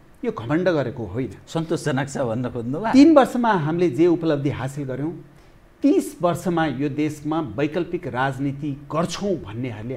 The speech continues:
Speaker 1: हासिल गर्न नसकेको उपलब्धि हामीले हासिल गरेको हो।
Speaker 2: के आधारमा भन्नुभयो? मैले
Speaker 1: हेर्नुहोस्,
Speaker 2: दुईटा विषय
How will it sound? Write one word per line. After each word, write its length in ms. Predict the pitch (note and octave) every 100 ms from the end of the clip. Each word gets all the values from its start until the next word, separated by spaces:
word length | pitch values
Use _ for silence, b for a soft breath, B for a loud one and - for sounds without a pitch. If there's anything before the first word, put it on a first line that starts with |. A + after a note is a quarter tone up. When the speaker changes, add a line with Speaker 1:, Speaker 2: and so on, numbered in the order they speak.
| -
Speaker 1:
हासिल 300 | - C3+ D#3
गर्न 320 | A#2+ C3 B2
नसकेको 460 | A#2 C#3+ G3+ G3+ F3+
उपलब्धि 420 | C#3 C#3+ A#2 C#3 B B -
हामीले 200 | C3 A2+
हासिल 300 | - - A2+
गरेको 300 | G#2+ G2 F#2+
हो। 260 | B2+ C3+ - - C#3+
Speaker 2:
के 120 | -
आधारमा 440 | A#3+ C3+ A2 G#2+ G#2
भन्नुभयो? 400 | F2+ G2 A2+ E3+
मैले 260 | G3 A#3+
Speaker 1:
हेर्नुहोस्, 180 | F#3+ -
Speaker 2:
दुईटा 200 | B3 B3
विषय 300 | F#3+ D#3+ E3+